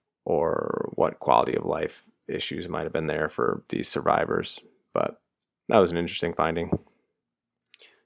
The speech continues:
We also learned that the government, both the state government and the federal government, have stockpiles all around the country for antidotes to various chemical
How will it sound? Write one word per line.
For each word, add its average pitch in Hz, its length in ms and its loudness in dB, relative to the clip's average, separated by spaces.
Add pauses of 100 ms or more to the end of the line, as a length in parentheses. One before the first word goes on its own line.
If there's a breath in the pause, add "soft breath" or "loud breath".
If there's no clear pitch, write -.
(140 loud breath)
We 95 180 0
also 76 280 -2
learned 82 360 -4
that 78 260 -4 (120)
the 78 360 -8
government, 80 760 -2 (760 soft breath)
both - 160 2
the - 60 -6
state - 300 -2
government 76 340 2
and 80 80 0
the 78 60 -6
federal 73 260 2
government, 78 540 -2
have 80 300 -2
stockpiles - 840 -2
all 80 120 2
around 78 200 -2
the 78 60 -6
country 85 440 -6
for - 320 -4
antidotes 82 560 0
to - 100 -8
various 76 400 0
chemical 73 840 -2